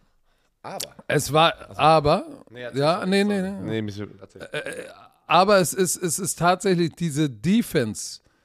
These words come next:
Speaker 2: die den Unterschied macht. Und ich will da einen herausnehmen.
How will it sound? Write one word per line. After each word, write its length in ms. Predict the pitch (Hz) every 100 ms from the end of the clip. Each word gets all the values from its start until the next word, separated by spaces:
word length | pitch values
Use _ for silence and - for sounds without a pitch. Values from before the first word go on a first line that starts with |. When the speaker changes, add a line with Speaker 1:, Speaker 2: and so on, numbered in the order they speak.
| _ - -
Speaker 2:
die 80 | 160
den 160 | 151
Unterschied 480 | 147 165 147 156 139
macht. 220 | 131 123
Und 100 | 143
ich 140 | 147 120
will 120 | 185
da 160 | 180 180
einen 540 | 151 170 185 180 160 _ _
herausnehmen. 1200 | 160 156 151 139 160 190 - 151 135 113 98